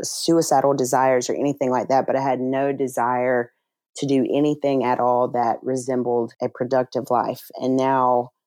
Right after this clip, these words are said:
I feel, like, so secure and happy and protective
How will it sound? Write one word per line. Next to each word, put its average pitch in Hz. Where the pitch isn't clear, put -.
I 127
feel, 135
like, 127
so 139
secure 135
and 117
happy 131
and 123
protective 131